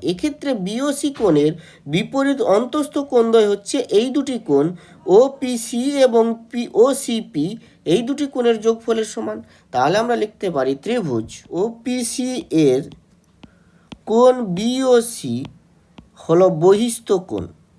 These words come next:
অতএব কোণ বিওসি সমান হবে কোণ ওপিসি প্লাস কোণ ওসিপি। Obviously বিওসি কোণ যেহেতু এই দুটি কোণের যোগফলের সমান,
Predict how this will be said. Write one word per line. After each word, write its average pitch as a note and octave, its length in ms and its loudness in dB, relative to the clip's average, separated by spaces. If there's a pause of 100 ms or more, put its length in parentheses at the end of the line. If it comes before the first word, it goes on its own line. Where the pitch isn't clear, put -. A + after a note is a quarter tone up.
(120)
অতএব D#3 440 2 (1120)
কোণ B3 280 6 (200)
বিওসি F#3+ 600 2 (760)
সমান B3 440 0
হবে A3+ 320 2 (240)
কোণ E3 220 4 (260)
ওপিসি A3+ 720 -4 (720)
প্লাস A3+ 280 4 (160)
কোণ F#3 280 4 (320)
ওসিপি। E3 600 -4 (600)
Obviously D3 640 2 (540)
বিওসি A#3+ 720 0 (120)
কোণ E3 240 6 (420)
যেহেতু F#3 540 2 (180)
এই B3 240 4
দুটি B3+ 300 -2 (140)
কোণের A3 300 6 (160)
যোগফলের C4 540 0 (100)
সমান, C#3+ 340 0